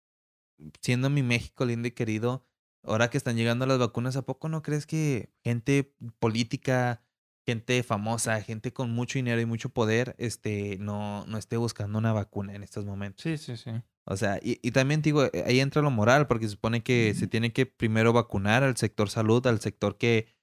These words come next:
Speaker 1: pues, está dando la vida y,
Speaker 2: Ujú.
Speaker 1: y la cara por, por sacarnos esta adelante. Y, pues, que venga un güey nada más porque tiene dinero o, o un gran poder, este, a, a quererte
Speaker 2: Sí,
Speaker 1: chingar
Speaker 2: sí,
Speaker 1: ese
Speaker 2: sí.
Speaker 1: lugar, ¿sabes cómo?
Speaker 2: Sí, sí.
Speaker 1: O sea, y, pues, te digo, ahí entra la... y, pues, es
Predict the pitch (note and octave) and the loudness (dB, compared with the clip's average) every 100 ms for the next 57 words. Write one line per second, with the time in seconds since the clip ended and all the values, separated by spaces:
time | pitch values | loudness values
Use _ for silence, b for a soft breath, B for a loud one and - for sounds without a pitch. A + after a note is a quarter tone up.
0 | _ - G2 - A2+ A#2 B2 A2+ G2+ A2+ | _ -6 -4 2 4 4 2 2 4 4
1 | B2+ A#2+ A2+ A2+ G#2+ G#2 G2+ - G#2 A2+ | 4 4 4 2 0 0 -2 0 2 2
2 | A2+ A2+ G2+ F#2+ - G2+ G2 G2+ G2+ A2 | 2 2 0 -6 -6 -6 -4 -4 -2 -2
3 | A2 A2 A#2+ G#2+ G2+ G#2 A#2 D#3+ F#3+ _ | -4 -2 0 0 0 -2 -2 -4 -6 _
4 | _ _ - G2+ G#2 - G#2 G#2 A2 A#2 | _ _ -14 -8 -6 -4 -4 -2 -4 -2
5 | A2+ A2+ A2+ A2+ A#2 - A2+ - G#2+ G#2+ | 0 0 0 -2 -2 -4 -6 -6 -4 -2
6 | G#2 G#2 G#2+ F2 G2 F#2+ F#2 F2 E2 F#2+ | -2 0 0 0 0 -2 -2 -4 -4 -4
7 | F#2+ G2 G2 G#2 G2+ A2 G#2 G#2 G2 - | -4 -6 -4 -4 -2 -2 -2 -4 -6 -6
8 | G#2 G2 F#2+ F#2+ F#2 - F#2+ G2 G2 - | -4 -2 -4 -6 -10 -14 -8 -6 -4 -2
9 | A2 - F#3 G#2+ A2 A#2 G#2 G#2 A#2+ C#3 | -4 -2 0 2 2 0 2 2 2 0
10 | B2+ - D3 F3 - - E3 D#3 C3 D3+ | -6 -4 -6 -8 -10 -14 -14 -12 -14 -14
11 | _ _ _ _ _ G#2 G#2 G2+ A2+ - | _ _ _ _ _ 2 4 2 -2 -2
12 | D3 F#3 F3 E3 E3 E3 C3 D3 D3+ D#3 | 0 4 4 2 2 0 2 4 4 4
13 | F3 F#3+ - | 2 2 -2